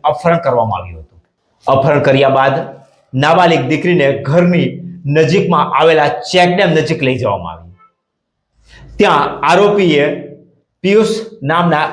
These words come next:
ઈસમને ફોન કરી ચેકડેમ પાસે ફોર વ્હીલ ગાડી લઈ આવવા માટે જણાવ્યું હતું.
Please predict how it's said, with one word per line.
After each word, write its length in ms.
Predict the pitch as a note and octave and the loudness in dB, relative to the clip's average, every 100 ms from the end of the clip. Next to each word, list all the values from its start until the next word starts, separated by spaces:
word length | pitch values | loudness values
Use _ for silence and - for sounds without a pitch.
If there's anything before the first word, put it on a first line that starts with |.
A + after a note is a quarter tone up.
| - | -4
ઈસમને 460 | D#3+ G#3 F#3 D3 C3 | -2 0 2 4 2
ફોન 440 | B2+ F3+ A3 G#3 | 0 0 0 2
કરી 300 | D#3+ C#3+ - | 0 0 -2
ચેકડેમ 480 | - E3 F3+ F#3+ E3+ | 0 0 0 -2 0
પાસે 400 | E3 E3 C#3+ D3 | 0 2 2 2
ફોર 300 | - D#3 E3+ | 0 0 2
વ્હીલ 160 | D3+ | 2
ગાડી 220 | C3 C#3 D#3+ | 2 2 2
લઈ 360 | D3+ D3+ - - _ - | 2 0 -6 -18 _ -4
આવવા 320 | F3 D#3+ D#3+ | 0 2 2
માટે 200 | C#3 C#3 | 0 0
જણાવ્યું 500 | A2+ A#2+ A2 G#2 E2+ | 0 0 -2 -4 -8
હતું. 180 | - | -14